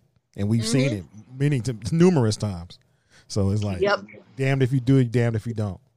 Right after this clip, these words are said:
Speaker 2: Yep. But like you said, for them to know this drill, like, to just,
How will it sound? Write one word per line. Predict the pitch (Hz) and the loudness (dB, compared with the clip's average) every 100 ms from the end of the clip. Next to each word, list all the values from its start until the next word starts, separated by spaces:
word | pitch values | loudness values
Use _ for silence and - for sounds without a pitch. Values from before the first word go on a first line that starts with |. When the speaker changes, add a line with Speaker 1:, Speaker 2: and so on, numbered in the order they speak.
| _ _ _ _ _ _ | _ _ _ _ _ _
Speaker 2:
Yep. | 208 208 - 202 | -2 0 -2 -4
But | 190 214 208 | 0 0 0
like | 214 226 | 0 -2
you | 233 | -6
said, | 247 226 226 214 | -10 -8 -8 -10
for | 220 | -12
them | 214 240 | -10 -10
to | - 240 | -10 -12
know | 202 208 226 240 | -10 -2 0 0
this | 214 233 | -4 -8
drill, | 170 185 208 240 196 180 180 - _ _ | -14 -8 -6 -2 -2 -4 -8 -16 _ _
like, | 196 190 190 180 _ _ _ _ | -2 -2 -2 -10 _ _ _ _
to | - 240 | -16 -14
just, | 190 233 214 - | -10 -10 -10 -16